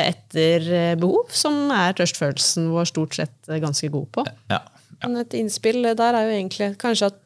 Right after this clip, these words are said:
Speaker 3: det er ikke alle idrettsungdom eller ungdom, de har jo mye å tenke på på samme tid. Eh, og det er ikke alltid tørsteføls-, eh, tørstefølelsen der er ganske, at man kjenner på det. Eh, og da kan det være fint å kikke litt på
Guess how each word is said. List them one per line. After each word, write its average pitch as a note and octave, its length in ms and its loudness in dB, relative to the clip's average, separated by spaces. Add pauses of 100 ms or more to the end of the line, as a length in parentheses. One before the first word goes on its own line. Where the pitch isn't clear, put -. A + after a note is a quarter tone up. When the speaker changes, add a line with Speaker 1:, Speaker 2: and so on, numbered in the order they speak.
Speaker 3:
det G#3+ 100 -6
er G#3 80 2
ikke C4+ 140 0
alle A3+ 260 2
idrettsungdom G3 840 -2
eller F#3+ 120 -4
ungdom, A3 640 0
de A3+ 100 2
har A#3 140 6
jo A#3+ 280 2
mye A#3 220 2
å - 20 -16
tenke G#3 280 -2
på F#3+ 120 -6
på G3+ 120 -4
samme G#3 240 -2
tid. B3+ 340 -4 (680)
Eh, G#3 300 0
og G#3 80 0
det G#3+ 100 4
er G3 80 4
ikke D4+ 100 0
alltid A3+ 240 0
tørsteføls-, G3 680 -6
eh, G3+ 160 -2
tørstefølelsen G3 880 -2
der F#3 240 0
er F3+ 220 -2
ganske, F3+ 600 -2 (480)
at F#3+ 120 -14
man G3+ 100 0
kjenner F3 460 -2
på F3+ 140 -4
det. F#3+ 160 0 (720)
Eh, G3 540 -2
og F#3+ 640 -2 (380)
da F#3+ 120 -2
kan A#3+ 140 -2
det D4 80 2
være D#4+ 60 0
fint A3+ 200 2
å G#3 80 2
kikke G#3 280 -4
litt F3+ 160 -4
på F#3+ 120 0